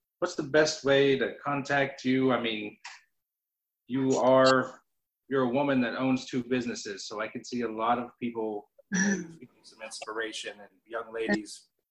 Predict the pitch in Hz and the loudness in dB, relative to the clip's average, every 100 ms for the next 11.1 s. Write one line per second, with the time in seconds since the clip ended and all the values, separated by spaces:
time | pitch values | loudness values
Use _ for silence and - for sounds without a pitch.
0 | _ _ - 127 131 160 - 139 147 123 | _ _ -12 -2 4 4 4 0 0 -2
1 | 117 107 101 101 98 92 90 _ - - | -4 0 0 -2 -4 -6 -8 _ -18 -12
2 | 107 98 _ - 277 302 294 - - 262 | -12 -14 _ 6 6 6 2 -4 -2 2
3 | 269 285 - - 208 208 180 - _ _ | 4 2 -4 0 4 4 2 -4 _ _
4 | 247 262 262 262 240 226 196 190 - 180 | -2 2 4 2 0 2 0 0 -2 -2
5 | 202 277 _ _ - 185 185 180 202 175 | -2 -8 _ _ 0 2 0 -4 -8 -8
6 | 185 165 180 180 175 170 - 180 170 - | -6 -6 -4 -4 -4 -6 -6 -8 -8 -8
7 | 165 165 165 165 - 175 170 165 180 _ | -10 -8 -10 -8 0 2 2 0 -2 _
8 | _ - _ - 196 185 180 180 - 208 | _ -20 _ 2 4 4 -2 -4 0 0
9 | 208 208 247 - 202 - 190 185 175 175 | 0 -2 -2 2 0 0 -4 -2 -2 -4
10 | 185 180 196 180 170 170 170 170 - 180 | -4 -8 -6 -6 -4 -2 -4 -6 -4 -4